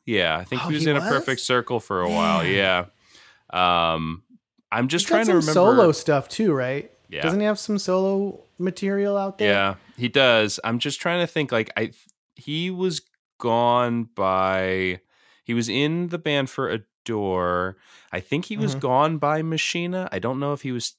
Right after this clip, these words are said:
Speaker 1: still in the band for Machina, the Machines of God at Smashing Pumpkins. I'm trying to remember,
Speaker 2: Well,
Speaker 1: like,
Speaker 2: he came
Speaker 1: when
Speaker 2: back
Speaker 1: he
Speaker 2: at
Speaker 1: left.
Speaker 2: some point.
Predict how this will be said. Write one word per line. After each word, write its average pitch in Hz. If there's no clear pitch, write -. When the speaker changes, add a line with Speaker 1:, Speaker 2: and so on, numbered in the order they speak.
Speaker 1:
still -
in 98
the 101
band 90
for 92
Machina, 82
the -
Machines 82
of 80
God 62
at -
Smashing -
Pumpkins. -
I'm 95
trying 135
to 135
remember, 123
Speaker 2:
Well, 101
Speaker 1:
like, 139
Speaker 2:
he 151
came -
Speaker 1:
when 226
Speaker 2:
back 180
Speaker 1:
he 175
Speaker 2:
at -
Speaker 1:
left. 175
Speaker 2:
some 143
point. 101